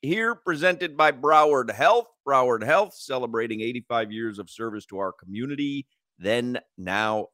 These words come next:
forever. Broward Health. You wanna take a gander, Solana? You wanna take a guess at what the line is on tonight's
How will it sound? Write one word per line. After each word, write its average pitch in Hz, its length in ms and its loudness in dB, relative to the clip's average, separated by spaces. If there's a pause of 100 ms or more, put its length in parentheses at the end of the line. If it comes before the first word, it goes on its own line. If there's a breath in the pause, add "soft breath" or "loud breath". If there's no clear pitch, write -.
forever. 90 680 -2 (360)
Broward 87 520 -2
Health. 98 320 -2 (280)
You 120 80 -6
wanna 151 200 4
take 160 400 0
a 139 160 2
gander, 175 960 0 (120)
Solana? 208 800 0
You 214 100 -4
wanna 170 180 0
take 175 180 -6
a 165 80 -4
guess 147 680 -2
at 165 100 0
what 165 180 -2
the 160 120 -2
line 170 400 0
is 226 340 -8
on 180 200 -2
tonight's 175 580 -6